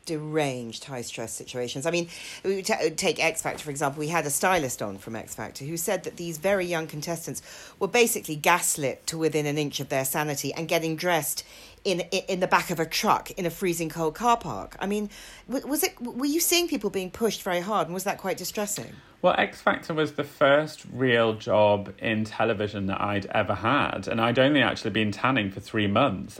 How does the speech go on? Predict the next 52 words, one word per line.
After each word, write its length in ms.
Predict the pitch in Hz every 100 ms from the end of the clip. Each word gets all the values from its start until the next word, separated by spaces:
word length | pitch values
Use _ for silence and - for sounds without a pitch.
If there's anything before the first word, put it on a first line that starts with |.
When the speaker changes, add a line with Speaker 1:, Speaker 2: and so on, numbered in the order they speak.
| -
Speaker 2:
and 160 | 113
I 60 | 110
got 160 | 113
offered 320 | 120 143 - 113
the 80 |
job, 560 | 92 113 120 64 104 107 - - - -
and 140 | 127
I 100 | 156
had 160 | 165 143
a 40 |
full-time 680 | - 135 127 - 117 117 107
desk 320 | 117 127 -
job 200 | 110 - - -
in 260 | 123 113
the 80 | 104
week 520 | 98 120 87 - - -
in 180 | 117 107
marketing, 640 | 107 110 - - 90 95
and 120 | - 113
I 80 |
was 140 | 113 107
doing 300 | 117 107 107
tanning 760 | - 131 143 95 90 110 127 -
at 160 | -
the 100 | -
Speaker 1:
<laughs> 20 | -
Speaker 2:
weekend, 460 | 127 277 107 95
and 100 | 104
I, 80 | 107
and 200 | - 117
I 80 | 120
had 180 | 127 -
to, 100 | 127
like, 260 | 117 - - -
take 300 | - 123 -
every 260 | 117 113
Friday 380 | 113 117 113 110
na-, 160 | 107 104 -
afternoon 480 | 117 - 113 113 110
off, 280 | 113 98
and 80 | -
I 40 | 101
had 120 | 107
to 60 |
tell 200 | - 120 113
my 80 |
boss, 300 | 98 107 95
"Look, 180 | 117 104
I'm 80 | 98
doing 340 | 95 123 110 98
X 200 | 101 -
Factor." 520 | 101 - 92 92